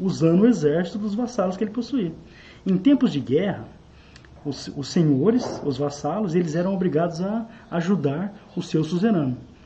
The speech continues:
Então, os exércitos, eles eram formados, depois eles eram desmobilizados, ok? Então, o suzerano, ele protegia os seus vassalos. Como que ele protegia? Utilizando a força militar que os vassalos forneciam, ok? Qual era a obrigação do vassalo?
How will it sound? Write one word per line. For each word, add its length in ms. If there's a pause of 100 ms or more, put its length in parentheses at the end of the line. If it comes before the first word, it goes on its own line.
Então, 140
os 120
exércitos, 420
eles 200
eram 140
formados, 720 (420)
depois 360
eles 180
eram 180
desmobilizados, 880 (220)
ok? 400 (380)
Então, 460 (180)
o 60
suzerano, 480
ele 120
protegia 400
os 80
seus 180
vassalos. 600
Como 260
que 80
ele 60
protegia? 500 (320)
Utilizando 640
a 40
força 340
militar 380
que 80
os 80
vassalos 500
forneciam, 560 (360)
ok? 400 (460)
Qual 160
era 100
a 20
obrigação 440
do 100
vassalo? 480